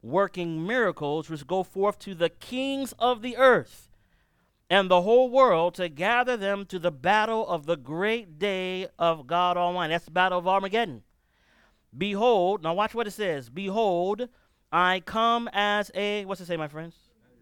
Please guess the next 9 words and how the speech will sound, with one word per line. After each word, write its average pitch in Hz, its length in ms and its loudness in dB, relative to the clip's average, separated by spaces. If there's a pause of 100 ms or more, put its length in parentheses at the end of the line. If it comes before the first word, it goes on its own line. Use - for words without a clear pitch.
(1800)
"Blessed 160 460 0
is 202 260 -4
he 180 340 -10
that 165 220 -4
watcheth 160 720 -4 (1000)
and 156 300 0
keepeth 208 380 -10
his 170 180 -6
garments, 156 800 -4